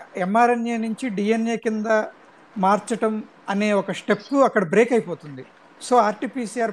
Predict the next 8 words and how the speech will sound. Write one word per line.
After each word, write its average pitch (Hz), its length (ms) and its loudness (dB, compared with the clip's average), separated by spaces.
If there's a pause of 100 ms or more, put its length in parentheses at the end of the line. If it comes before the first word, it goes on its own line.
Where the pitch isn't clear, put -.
పాజిటివ్ 208 460 -4
రావటం 190 380 -4
అనేది 196 220 -6
జరగదు. 160 380 -6 (1200)
So, 226 100 8
ఇది 208 380 4
ఒక 185 180 0
అపోహ, 226 540 2